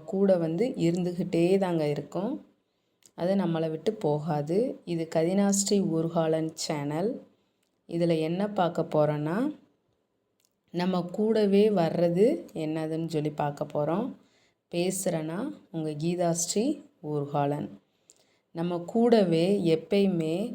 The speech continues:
இந்த பாவ கணக்கு, புண்ணிய கணக்கு நம்ம அக்கௌண்ட்ல வந்து கிரெடிட் ஆகிக்கிட்டே வந்து இருக்குங்க. நம்மளுக்கு தெரிஞ்சோ தெரியாமலோ நம்ம செய்யற எல்லா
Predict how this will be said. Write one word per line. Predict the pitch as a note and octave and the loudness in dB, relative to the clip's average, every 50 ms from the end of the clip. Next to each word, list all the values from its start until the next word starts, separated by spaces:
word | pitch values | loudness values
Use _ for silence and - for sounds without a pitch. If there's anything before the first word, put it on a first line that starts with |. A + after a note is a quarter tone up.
| - - | -12 -8
இந்த | - E3 E3 D#3+ D#3+ E3 | -4 -2 0 0 0 -2
பாவ | - - F3+ E3 E3+ F#3 G3 G3+ G#3 G3+ | -2 -2 -2 0 2 2 2 2 0 0
கணக்கு, | G3+ G3 F3+ F3 E3+ E3+ F3 G3+ G3+ | 0 -2 -2 -2 -4 -2 -2 -2 -2
புண்ணிய | G3 - F3+ E3+ E3+ F3 F#3 F#3 F3+ | -2 -2 0 2 2 2 2 0 -2
கணக்கு | F3 - D#3+ D3+ D3 D3 D3 - D#3+ F#3+ A#3+ C4 B3 - | -2 -2 -2 -2 -2 -4 -4 -4 -2 -2 -2 -2 -4 -6
நம்ம | - F3+ F3 F3 E3+ E3 D#3 | -4 -2 -2 0 0 -2 -4
அக்கௌண்ட்ல | D3 D3+ - - G3+ G3+ G#3 G#3 G#3 G3 F3 | -4 -8 -6 -4 -2 -2 -2 -2 -2 -2 -2
வந்து | E3 D#3 E3 F3+ A3+ A3 | 0 0 0 0 0 0
கிரெடிட் | G#3+ - F3+ F3+ F3+ G3+ G#3 G3 G3+ - | -2 -6 -6 -2 0 0 0 2 2 2
ஆகிக்கிட்டே | E3+ D#3 D#3 D#3+ D#3+ D#3+ E3+ E3 - E3+ F3 F#3 | 4 4 4 2 0 -2 -4 -2 0 0 2 2
வந்து | F3 E3 D#3+ D3+ D#3 | 2 0 0 0 0
இருக்குங்க. | D3+ C#3+ C#3+ C#3+ - D3 D3 C#3+ C#3+ C#3+ C#3+ - - _ _ _ _ _ _ _ _ _ _ _ _ _ _ _ _ _ _ - | -2 -2 -4 -6 -6 -6 -6 -6 -6 -6 -8 -12 -16 _ _ _ _ _ _ _ _ _ _ _ _ _ _ _ _ _ _ -10
நம்மளுக்கு | D#3 D#3 D#3 D#3 D3+ D3+ D3+ | -8 -6 -6 -6 -6 -8 -2
தெரிஞ்சோ | - E3+ E3+ E3+ F3+ F#3 F3+ E3+ F3+ F#3+ G#3 G#3+ G#3 | 2 2 2 4 2 2 0 2 4 4 4 4 2
தெரியாமலோ | - F#3+ E3+ E3+ F3 F3 F3 E3+ E3+ E3 E3 E3 F#3+ A#3 | 0 0 2 2 2 2 2 2 2 2 4 4 4 4
நம்ம | C4 B3+ G3+ E3+ E3 D#3 | 4 4 4 2 2 0
செய்யற | - - E3 D#3+ E3+ F#3+ G3+ G#3 F#3 | 0 0 0 0 2 2 2 2 2
எல்லா | D#3+ D3+ D3+ D#3 E3 E3+ E3+ | 2 2 2 2 2 4 4